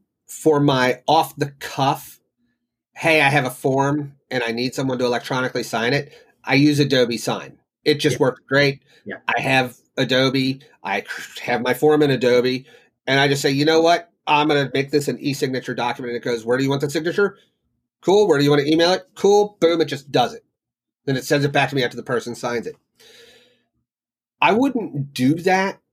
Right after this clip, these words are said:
Speaker 1: off the cuff in a situation like what you're saying in a multi-jurisdictional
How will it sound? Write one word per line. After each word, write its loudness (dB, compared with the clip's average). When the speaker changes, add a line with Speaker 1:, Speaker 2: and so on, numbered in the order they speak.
Speaker 1:
off 2
the -6
cuff -2
in 4
a -2
situation 0
like -2
what -2
you're 2
saying -2
in -4
a -2
multi-jurisdictional 0